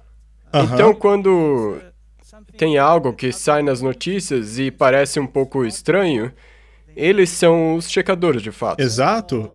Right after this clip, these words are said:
Speaker 1: Eles são conhecidos como aqueles que separam o erro da realidade.
Speaker 2: Sim, e eles colocaram no começo desse artigo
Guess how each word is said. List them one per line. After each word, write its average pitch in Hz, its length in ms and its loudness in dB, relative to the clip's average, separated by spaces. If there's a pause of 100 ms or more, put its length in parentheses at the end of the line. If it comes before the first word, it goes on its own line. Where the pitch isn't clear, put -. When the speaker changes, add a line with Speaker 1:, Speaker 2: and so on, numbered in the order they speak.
(120)
Speaker 1:
Eles 131 300 -4
são 143 580 0
conhecidos 151 840 -2
como 151 760 -2
aqueles 143 1000 -2 (280)
que 156 120 -2
separam 160 1080 0
o 135 240 2
erro 262 580 0 (540)
da 175 100 4
realidade. 117 880 0
Speaker 2:
Sim, 107 60 -4
e 120 40 -2
eles 139 320 0
colocaram 165 680 2
no 131 160 -2
começo 156 560 2
desse 131 300 0
artigo 131 580 -2